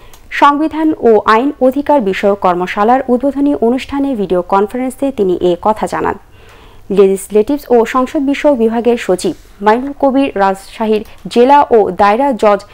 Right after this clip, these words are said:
মীর শফিকুল আলম, রাজশাহী মেট্রোপলিটন সেশন জজ এইচ এম ইলিয়াস হোসেন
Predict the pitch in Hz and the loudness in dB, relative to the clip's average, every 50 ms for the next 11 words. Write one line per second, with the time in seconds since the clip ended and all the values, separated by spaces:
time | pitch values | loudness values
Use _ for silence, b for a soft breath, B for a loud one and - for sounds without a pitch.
0 | b b b - 208 233 262 269 269 b b b - - - 285 285 - 311 - | b b b -4 -2 0 0 -2 -4 b b b -8 -2 -2 -2 0 0 -4 -2
1 | 302 - - - 170 170 180 226 302 330 339 B B B B B B 202 196 190 | -2 -2 2 2 2 4 4 2 2 0 -2 B B B B B B 0 0 0
2 | - - 214 196 214 214 196 202 214 220 - 294 294 - 294 277 277 - 285 277 | 0 -4 -4 -2 -2 -2 0 0 0 0 0 -4 -2 0 0 0 0 -2 -2 -4
3 | 269 - - 220 208 - 208 196 190 196 - - - - - - 220 233 269 262 | -4 -2 -2 -2 -2 0 -2 -4 -4 -6 -12 -18 -18 -8 0 2 2 2 2 0
4 | - - 247 254 269 269 - - 262 262 254 240 - 202 175 175 175 170 - - | -2 -2 0 0 0 -2 -2 0 2 2 2 2 -2 -2 -2 -2 -2 -4 -4 -6
5 | 202 196 - 277 277 | -8 -8 -6 -4 -4